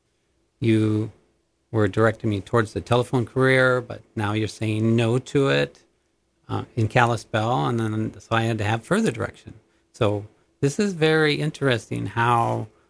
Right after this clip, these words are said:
the Lord slowly, uh, reveals where he wants you. I guess he didn't want me in training in Kalispell. He wanted me to somehow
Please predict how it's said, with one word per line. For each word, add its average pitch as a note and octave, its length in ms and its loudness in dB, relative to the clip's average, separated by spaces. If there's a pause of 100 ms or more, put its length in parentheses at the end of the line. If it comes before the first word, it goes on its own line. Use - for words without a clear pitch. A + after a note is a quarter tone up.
(200)
the A#2 60 -2
Lord A#2+ 380 4
slowly, C3+ 760 0
uh, A#2+ 180 -4
reveals A#2 560 0
where A#2 400 4
he G3+ 80 -2
wants G#2+ 440 -6
you. G2 120 -14 (840)
I - 40 -4
guess B2+ 220 2
he D#3+ 100 4
didn't B2+ 220 2
want A2+ 180 -2
me A#2 140 -4 (100)
in G#2+ 160 -10
training B2+ 460 2
in G2+ 140 -4
Kalispell. D#3+ 520 2
He C#3+ 80 0
wanted A2+ 340 -2
me A2 140 -2
to G#2 80 -14
somehow A#2+ 420 0